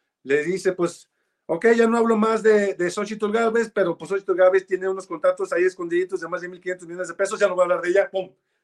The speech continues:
con eso se destapa. Por eso les digo que López Obrador es el mayor influencer de la política. Ya cuando dijo mil quinientos millones de pesos,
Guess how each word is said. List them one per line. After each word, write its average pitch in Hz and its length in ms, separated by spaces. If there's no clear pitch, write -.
con 147 140
eso 185 160
se 180 120
destapa. 190 520
Por 165 120
eso 214 100
les 214 140
digo 202 260
que 185 100
López 196 260
Obrador 196 400
es 196 160
el 202 100
mayor 190 380
influencer 190 500
de 190 60
la 175 120
política. 180 520
Ya 196 160
cuando 240 280
dijo 247 260
mil 254 140
quinientos 240 280
millones 233 220
de 220 80
pesos, 226 280